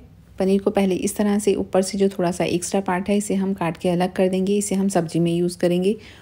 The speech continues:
और जो बाकी का ये चौकोर पीस है बड़ा सा पनीर का, इसे हम इस तरह से स्लाइसेस में काट लेंगे।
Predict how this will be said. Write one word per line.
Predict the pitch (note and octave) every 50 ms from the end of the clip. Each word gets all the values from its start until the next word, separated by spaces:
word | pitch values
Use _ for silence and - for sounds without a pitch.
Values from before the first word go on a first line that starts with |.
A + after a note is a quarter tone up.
| - - - -
और | G3+
जो | G3 G3+ G3
बाकी | F3+ F#3 F#3 - A3
का | G#3+ - A3
ये | A3 A3 A3+
चौकोर | A3+ - F#3+ F#3+ - G3 G3 G3
पीस | - G3+ G#3 G3+ -
है | G#3 G3+
बड़ा | G3 F#3 F3+ F3+
सा | F#3+ - G3
पनीर | G3 F#3+ F#3 F#3 F3+ F#3
का, | - G#3 G3+
इसे | - G3 G3 - G3
हम | G#3 G3+ F#3+
इस | F#3 F#3 -
तरह | F#3+ F#3+ F#3
से | F#3 - A3
स्लाइसेस | A3 - - - F3+ E3 E3 - F3+ F3+ F3+ -
में | G#3 G#3
काट | - F3 E3+ D#3+ E3 -
लेंगे। | C#3+ C#3 C#3+ C#3 D3 D#3